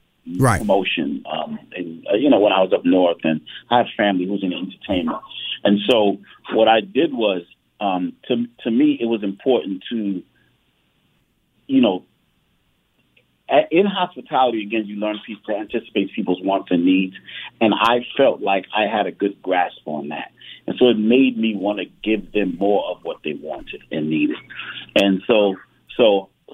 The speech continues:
Speaker 2: so promotion was just sort of second nature
Speaker 1: Right.
Speaker 2: to me. Um, and, you know, and so I, you know, and I wanted to elevate it. And, and one thing that, one of the things that was important to me is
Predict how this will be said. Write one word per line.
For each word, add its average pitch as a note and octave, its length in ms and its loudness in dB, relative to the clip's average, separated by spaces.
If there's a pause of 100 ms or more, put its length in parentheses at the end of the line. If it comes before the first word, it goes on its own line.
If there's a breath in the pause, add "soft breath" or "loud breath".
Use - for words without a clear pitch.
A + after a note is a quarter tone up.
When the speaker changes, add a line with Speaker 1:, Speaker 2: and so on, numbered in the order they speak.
Speaker 2:
so G2+ 320 0
promotion A#2 1080 0
was F#2 200 -6
just - 320 -6
sort F#2+ 180 -2
of E2 100 -6 (180)
second F#2+ 300 -2
nature D#2+ 400 -6 (240)
Speaker 1:
Right. G#2+ 320 2
Speaker 2:
to F2+ 80 -6
me. - 280 -6 (380 loud breath)
Um, D2+ 480 -2 (560)
and, A#2 260 4
you C#3+ 80 6
know, B2 160 6
and A#2 200 -2
so C3 80 2
I, B2 120 6
you C3+ 120 0
know, B2 100 0
and B2+ 100 2
I B2+ 40 4
wanted B2 260 0
to - 160 -6
elevate G2+ 420 -2
it. E2+ 140 -20
And, F#2 120 -12
and G2+ 220 -16
one B2 240 2
thing A2+ 300 -2
that, F#2+ 220 -2
one B2 180 4
of B2 60 4
the A2+ 140 -6
things A2 180 0
that G2+ 80 4
was F#2+ 120 -2
important F#2 400 -6
to G2+ 80 -6
me G2+ 220 0
is F#2 220 0